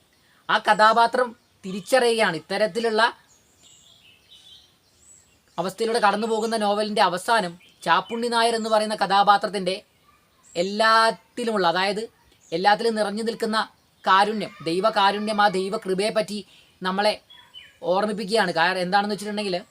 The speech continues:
എല്ലാവരിലും കുടികൊള്ളുന്ന ഒരേ ചൈതന്യം തന്നെയല്ലേ. പിന്നെ എന്താണ് അവിടെ ക്രിസ്ത്യൻ, മുസ്ലിം, ഹിന്ദു എന്നിങ്ങനെ മാറ്റി നിർത്തപ്പെടേണ്ടതിൻ്റെ ആവശ്യകത എന്താണ് എന്ന രീതിയിൽ നമുക്ക് തോന്നുന്ന രീതിയിൽ തന്നെ ഇതിൻ്റെ അവസാന ഭാഗം ചിത്രീകരിക്കാൻ വേണ്ടി കഴിഞ്ഞിട്ടുണ്ട്.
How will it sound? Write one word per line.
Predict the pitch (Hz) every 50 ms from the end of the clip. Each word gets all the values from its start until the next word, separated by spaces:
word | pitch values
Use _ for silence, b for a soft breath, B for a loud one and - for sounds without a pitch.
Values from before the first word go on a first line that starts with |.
| _ _ _ _ _ _ _ _ 175 180
എല്ലാവരിലും | 196 214 233 240 247 254 254 247 240 247 254 196 214
കുടികൊള്ളുന്ന | 208 214 233 240 226 233 226 220 202 196
ഒരേ | 180 202 233 226 -
ചൈതന്യം | 208 196 180 214 226 226 226
തന്നെയല്ലേ. | 226 226 226 202 156 - - _ _ - _ _ _ b b b b b b b _ -
പിന്നെ | 196 208 240 233 214 196
എന്താണ് | 190 196 196 233 226 226 220 214
അവിടെ | 214 208 226 208 - - _ _ -
ക്രിസ്ത്യൻ, | 185 180 - - - 220 233 220 - _ _ _ 175
മുസ്ലിം, | 175 - - 202 214 214 202 -
ഹിന്ദു | - 190 185 196 220 220 208
എന്നിങ്ങനെ | 202 202 196 202 202 196 185
മാറ്റി | 180 185 180 196 208
നിർത്തപ്പെടേണ്ടതിൻ്റെ | 190 - 208 185 190 190 190 190 185 190 196 190 190 190 190 - - _ _ _ _ _ _ _ _ _ _ - 156
ആവശ്യകത | 165 170 185 - - 208 196 196 175
എന്താണ് | 175 180 202 190 175 165 165 - _ _ 170
എന്ന | 185 208 233 269 262 247
രീതിയിൽ | 226 196 226 220 220 208
നമുക്ക് | 196 185 208 208 202
തോന്നുന്ന | 180 175 190 202 220 247 254 233
രീതിയിൽ | 214 190 202 190 175
തന്നെ | 185 180 175 175 B B B B B B -
ഇതിൻ്റെ | 180 196 202 185 160
അവസാന | 151 160 175 - - 214 214 214 220 208 165 156
ഭാഗം | 147 147 156 160 165 160 - - _ _ _ -
ചിത്രീകരിക്കാൻ | 185 - - 180 185 180 165 180 180 175 170
വേണ്ടി | 160 151 156 156 - _ _ _ _ _ _ -
കഴിഞ്ഞിട്ടുണ്ട്. | 170 151 151 160 160 135 107